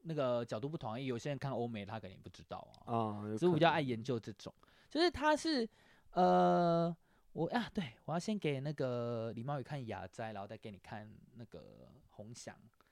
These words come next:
Speaker 1: 雅斋的话是长这样，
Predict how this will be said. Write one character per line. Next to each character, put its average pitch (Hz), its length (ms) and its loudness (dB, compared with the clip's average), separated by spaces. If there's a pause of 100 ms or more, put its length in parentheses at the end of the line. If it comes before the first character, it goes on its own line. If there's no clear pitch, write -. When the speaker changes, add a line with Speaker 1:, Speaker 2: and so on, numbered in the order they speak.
(460)
Speaker 1:
雅 113 220 -6
斋 220 200 -6
的 190 220 -6
话 190 220 -8
是 196 280 -14
长 90 720 -12 (1080)
这 185 140 -6
样， 160 240 -2